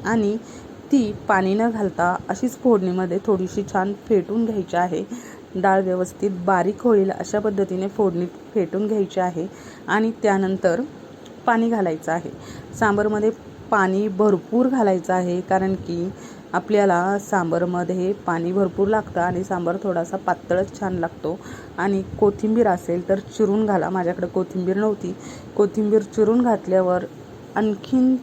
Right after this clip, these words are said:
छान असं सांबार दिसायला तर होतोच आणि चवही थोडीशी छान लागते.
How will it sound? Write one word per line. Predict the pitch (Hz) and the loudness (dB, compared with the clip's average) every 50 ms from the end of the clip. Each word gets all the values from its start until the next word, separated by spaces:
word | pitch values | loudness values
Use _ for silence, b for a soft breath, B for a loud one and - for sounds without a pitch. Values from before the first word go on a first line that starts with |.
| - - - | -4 -6 -2
छान | 240 226 233 247 247 | 0 0 2 2 2
असं | 226 202 - - 208 220 233 226 | 0 0 -2 -2 0 0 0 0
सांबार | 202 - - 208 180 196 196 190 190 | -2 -2 0 2 2 4 4 4 4
दिसायला | 190 180 202 196 - - 180 185 185 185 | 2 2 0 0 2 2 2 4 4 2
तर | 190 214 220 | 2 2 2
होतोच | 240 240 226 - 185 190 196 - - - | 2 2 0 0 0 -2 -2 -4 -10 -8
आणि | - 175 180 190 240 - B B B B B B B - | -6 -4 -4 -4 -6 -8 B B B B B B B 2
चवही | - 240 226 226 233 233 226 233 | 4 4 6 6 6 4 4 4
थोडीशी | 247 214 175 180 - - 233 - | 2 2 2 0 -4 -6 -6 -2
छान | - 240 220 | 0 0 2
लागते. | 226 214 208 190 - - - 180 202 | 2 2 0 0 -2 -4 -4 -4 -4